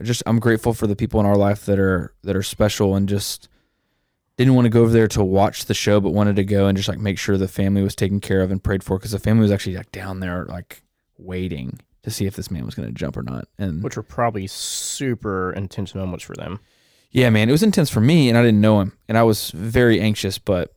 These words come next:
Speaker 1: I don't know, man. There's just, there were so many beautiful moments happen there. First responders, they deal with this all the time. That's gotta be heavy too. I mean, it's a human's life, and so,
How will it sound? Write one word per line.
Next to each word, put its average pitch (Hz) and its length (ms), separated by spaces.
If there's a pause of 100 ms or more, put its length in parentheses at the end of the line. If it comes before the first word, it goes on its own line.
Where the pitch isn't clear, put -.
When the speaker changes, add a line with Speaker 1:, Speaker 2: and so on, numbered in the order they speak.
Speaker 1:
I 160 120
don't 156 120
know, 107 120
man. 101 360
There's 143 220
just, 143 240
there 135 120
were 117 60
so 151 240
many 143 140
beautiful 117 340
moments 104 300
happen 104 300
there. 98 280
First 113 260
responders, 104 640
they 107 140
deal 127 140
with 117 80
this 104 160
all 101 100
the 101 80
time. 98 220
That's 113 160
gotta 104 180
be 101 120
heavy 95 280
too. 95 420
I - 480
mean, 117 60
it's 110 100
a 110 40
human's 110 340
life, 95 360
and 101 100
so, 92 380